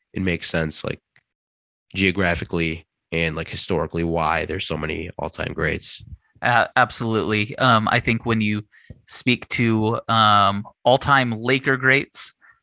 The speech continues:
Speaker 2: um, you're also speaking about all-time great players, some of the most dominant players in all of basketball, looking at LeBron James, looking at Shaquille O'Neal,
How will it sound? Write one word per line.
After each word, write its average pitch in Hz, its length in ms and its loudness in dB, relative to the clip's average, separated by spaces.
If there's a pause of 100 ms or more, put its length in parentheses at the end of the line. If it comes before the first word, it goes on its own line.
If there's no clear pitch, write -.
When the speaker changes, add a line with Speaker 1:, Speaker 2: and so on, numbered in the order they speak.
(200)
Speaker 2:
um, 110 280 6
you're 110 180 4
also 110 280 4
speaking 107 680 -2 (100)
about 101 440 2 (240)
all-time 107 600 2 (220)
great 110 280 2
players, 104 400 2
some 123 180 0
of 113 60 2
the 110 80 2
most 107 480 -4
dominant 113 420 4
players 113 360 4
in 107 100 0
all 110 220 0
of 104 100 -6
basketball, 107 640 -2 (340)
looking 107 320 -2
at 104 100 2
LeBron 104 460 2
James, 104 440 0
looking 104 320 -4
at 104 180 0
Shaquille 110 500 0
O'Neal, 104 420 2